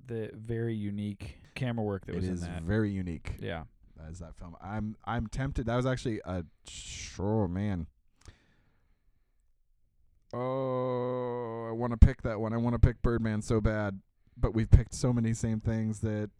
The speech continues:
Speaker 2: I'm picking it. Screw it. Yeah, me for Alejandro. Put me down too.
Speaker 1: 'Kay.
Speaker 2: I think it's gonna be a good. If it's a bad night for Birdman, <laughs> we're just no pictures. <laughs> If we, if we lose,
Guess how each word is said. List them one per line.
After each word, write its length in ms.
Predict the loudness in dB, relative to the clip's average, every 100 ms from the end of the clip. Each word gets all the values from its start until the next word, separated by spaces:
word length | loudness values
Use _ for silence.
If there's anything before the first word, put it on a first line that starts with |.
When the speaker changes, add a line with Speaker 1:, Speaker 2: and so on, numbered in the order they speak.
| _ _ _ _ _ _ -2
Speaker 2:
I'm 160 | 6
picking 300 | 6 6 -2
it. 100 | -4
Screw 180 | -4 -4
it. 100 | -4
Yeah, 220 | -4 -2 -2 -6 -10
me 160 | -8 -6
for 180 | -4
Alejandro. 520 | -4 -6 -6 -8 -10 -6
Put 160 | -4
me 60 | -2
down 180 | -4 -4
too. 200 | -8 -12 -16 -16 -10
Speaker 1:
'Kay. 140 | -12 -12 -20 -20 -20 -20 -20 -18
Speaker 2:
I 100 | -18
think 120 | -16
it's 80 | -6
gonna 160 | -2
be 100 | 0
a 20 | 0
good. 160 | 0
If 120 | 2
it's 180 | 2 2
a 60 | 8
bad 320 | 8 8 -2
night 180 | -4 -2
for 100 | 0
Birdman, 500 | 2 6 6 6 -2
<laughs> 20 |
we're 100 | -4
just 260 | -2 -4 -2
no 200 | 0 4
pictures. 600 | 4 2 -6 -6 -8 -18 -20 -20 -8 0
<laughs> 0 | 6
If 440 | 6 6 8 8 8
we, 180 | 6 6 2
if 140 | 6
we 140 | 4 4
lose, 420 | 4 6 6